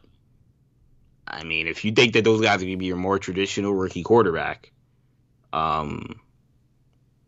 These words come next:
you know, akin to what Daniel Jones and Sam Darnold have been, <laughs> and no, you know, you have to make this move for Watson, and that's, that's the fear. I think that those guys are special. I think both of them are better, are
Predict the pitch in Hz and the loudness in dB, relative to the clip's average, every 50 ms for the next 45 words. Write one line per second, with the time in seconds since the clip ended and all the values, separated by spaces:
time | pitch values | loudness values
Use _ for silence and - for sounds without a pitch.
0 | _ _ _ _ - 101 90 85 80 80 78 - - 107 104 98 87 101 92 90 | _ _ _ _ 0 2 2 4 2 0 -4 0 2 2 2 4 2 4 2 2
1 | 82 82 82 87 95 90 87 87 82 87 92 104 107 104 98 92 87 - - - | 2 2 0 0 2 0 0 0 0 0 0 2 2 2 2 0 -2 -4 -10 -12
2 | - 87 85 - 104 101 92 87 95 98 113 110 98 90 85 85 85 - _ _ | -10 -10 0 2 2 2 4 4 4 4 4 4 2 0 -2 -4 -8 -14 _ _
3 | - - 85 76 82 80 80 85 87 - _ _ _ _ _ _ _ - - - | -12 -10 -10 -8 -6 -6 -6 -8 -10 -12 _ _ _ _ _ _ _ -20 -20 -20
4 | _ _ - - 120 98 87 - - 127 110 117 110 90 76 - - _ - - | _ _ -4 -2 -2 -2 -2 -2 0 0 2 2 2 0 -2 -6 -12 _ -20 -20
5 | - - - - - - - 101 101 92 90 90 95 98 98 110 110 95 101 101 | -20 -18 -20 -20 -20 -8 -2 0 2 2 2 2 2 4 4 4 4 4 2 0
6 | 98 92 87 90 92 92 90 87 - 98 95 101 101 90 - - 85 78 78 82 | 0 0 -2 -4 -4 -4 -2 -2 -2 2 4 4 2 2 0 -6 -10 -10 -12 -14
7 | - - 85 87 95 101 101 - - - - 107 104 107 - - 95 - - 107 | -14 -12 -8 -4 -2 -2 -2 -2 -6 -6 0 2 2 2 2 -2 -8 -4 0 2
8 | 110 110 104 98 107 127 123 147 127 113 117 98 113 117 113 107 110 110 104 98 | 4 4 6 6 4 4 4 4 2 2 2 2 4 2 2 2 2 2 4 4
9 | 98 92 90 90 - - - 82 - - - 98 82 - - - _ _ _ _ | 2 0 -2 -4 -8 -10 -12 -12 -12 -8 -6 -6 -6 -6 -8 -16 _ _ _ _
10 | - 92 95 85 95 98 98 - - 95 90 82 82 80 78 - _ _ - _ | -8 -8 -6 -4 -2 -2 -2 -2 -2 -4 -4 -4 -6 -8 -10 -12 _ _ -20 _
11 | _ _ _ _ _ - 80 80 80 80 78 78 78 80 80 80 - - - - | _ _ _ _ _ -2 0 2 2 2 2 0 0 -2 -4 -6 -8 -12 -18 -20
12 | - - - - - - - - - - - - - - - _ - - - - | -20 -20 -20 -20 -20 -20 -20 -20 -20 -20 -20 -20 -20 -20 -20 _ -20 -20 -20 -20
13 | - - - - - - - - 127 120 117 113 113 107 110 - 101 101 101 98 | -20 -20 -20 -20 -20 -20 0 4 6 8 8 10 10 8 8 6 4 4 2 2